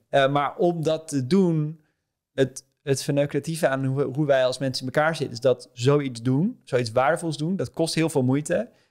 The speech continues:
Wij zijn, voor een oorsprong zijn we zo ingericht dat we moeite willen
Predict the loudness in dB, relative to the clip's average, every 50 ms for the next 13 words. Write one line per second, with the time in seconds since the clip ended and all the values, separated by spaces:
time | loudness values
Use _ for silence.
0 | _ _ _ 0 0 0 2 2 0 0 0 -2 -4 -8 -14 -18 _ _ _ _
1 | 0 0 0 2 2 2 2 2 0 -2 -2 -2 -2 -2 -2 -2 -4 -2 0 0
2 | 2 2 2 0 -2 -4 -10 _ _ _ _ _ _ 2 2 2 2 2 0 -2
3 | -2 -2 0 -2 -2 -2 -4 -6 -8 -8 -6 -4 0 2 2 2 0 -2 -6 -10
4 | -10 -12 -16 _ _ _ _ -2 0 0 -2 -2